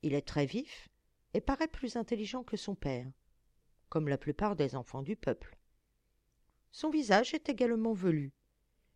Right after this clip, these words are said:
et il le sera peut-être plus que son père. À présent, les poils sont plus blonds, plus courts et encore plus fins. Ils sont disposés sur son nez en forme de couronne,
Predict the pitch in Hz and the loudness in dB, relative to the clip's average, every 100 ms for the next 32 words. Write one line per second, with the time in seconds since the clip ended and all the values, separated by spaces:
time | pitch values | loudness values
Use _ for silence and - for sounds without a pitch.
0 | - 170 165 156 - 160 190 196 151 147 | 0 4 6 6 4 0 2 0 0 0
1 | - 139 - 240 - 143 - 202 - 131 | -4 -6 -6 -8 -4 -6 -4 -6 0 0
2 | 123 - _ _ _ _ _ _ _ _ | -2 -10 _ _ _ _ _ _ _ _
3 | _ _ _ - 147 156 143 196 240 254 | _ _ _ -6 -4 0 0 0 -2 -6
4 | _ _ _ - 185 - 185 175 156 - | _ _ _ -4 -2 2 0 0 -6 -4
5 | 151 135 143 180 262 294 - 170 - 233 | -4 0 0 0 -2 -6 -4 -4 0 0
6 | 277 294 _ _ _ - 247 262 208 - | 2 -2 _ _ _ -4 -4 -2 -4 -2
7 | 220 - 147 127 _ _ _ _ _ _ | -6 -4 -6 -8 _ _ _ _ _ _
8 | - 196 - 262 220 202 - 156 - 220 | -6 -4 -2 -4 -4 -6 0 2 2 0
9 | - 160 - 156 147 208 294 226 - 156 | 0 -4 -2 -2 0 -2 -2 -4 -2 -2
10 | 143 139 - 143 190 247 269 | 0 -2 -2 -4 -2 -4 -8